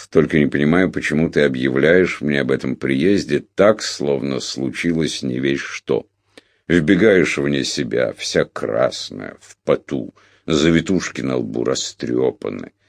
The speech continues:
«Будешь вне себя, когда в этой милой Алупке день и ночь задыхаешься от жары и духоты.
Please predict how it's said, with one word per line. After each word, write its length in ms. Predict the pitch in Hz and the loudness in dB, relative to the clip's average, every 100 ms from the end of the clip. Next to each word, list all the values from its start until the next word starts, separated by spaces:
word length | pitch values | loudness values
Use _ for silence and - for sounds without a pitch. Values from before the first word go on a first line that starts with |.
| _ _ _ _ _ | _ _ _ _ _
«Будешь 460 | 76 95 87 95 | 4 6 6 4
вне 180 | - 107 | 2 2
себя, 380 | 92 104 92 92 | 2 0 4 4
когда 260 | 87 80 85 | 4 2 4
в 60 | |
этой 200 | 82 87 | 4 6
милой 340 | 85 90 85 85 | 6 6 6 6
Алупке 460 | 87 135 - 85 | 6 4 4 -2
день 240 | 69 90 85 | 2 4 6
и 40 | |
ночь 320 | 98 113 - | 4 2 -2
задыхаешься 840 | - 67 82 76 - 107 104 - 90 | -6 0 2 2 2 2 2 0 0
от 100 | 78 | 0
жары 340 | 60 73 87 110 | 0 0 2 0
и 60 | |
духоты. 520 | 82 76 - - - | -2 -4 -4 -6 -10